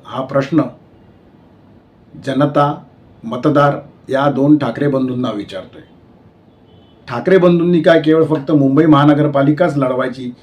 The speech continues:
आणि तीच जिंकायची असा एकमेव उद्देश ठेवला आहे का? आणि मग असा प्रश्न विचारल्यानंतर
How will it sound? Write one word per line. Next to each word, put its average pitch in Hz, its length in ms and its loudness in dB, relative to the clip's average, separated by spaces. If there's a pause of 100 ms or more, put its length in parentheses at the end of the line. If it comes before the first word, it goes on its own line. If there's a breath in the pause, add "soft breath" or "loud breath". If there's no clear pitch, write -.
(180 soft breath)
आणि 143 160 2 (120)
तीच 190 200 -2
जिंकायची 135 580 0 (360 soft breath)
असा 160 200 -2 (140)
एकमेव 147 400 2 (460)
उद्देश 139 400 -2
ठेवला 143 220 2
आहे 139 140 4
का? 135 140 -4 (840)
आणि 143 100 -2
मग 151 200 2 (120)
असा 143 220 0
प्रश्न 139 280 0
विचारल्यानंतर 135 800 0